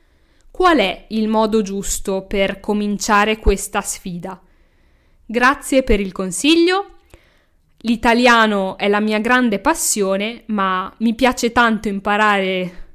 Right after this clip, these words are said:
le lingue e lo spagnolo sembra facile da aggiungere.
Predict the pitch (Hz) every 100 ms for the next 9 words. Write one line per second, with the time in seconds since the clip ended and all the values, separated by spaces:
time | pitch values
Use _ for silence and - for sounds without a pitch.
0 | _ - 214 240 214 190 190 202 277 302
1 | - 247 240 226 - 311 311 208 185 196
2 | 220 - 185 202 233 240 180 - - 196
3 | 196 190 185 180 - 208 170 175 170 180
4 | 190 190 196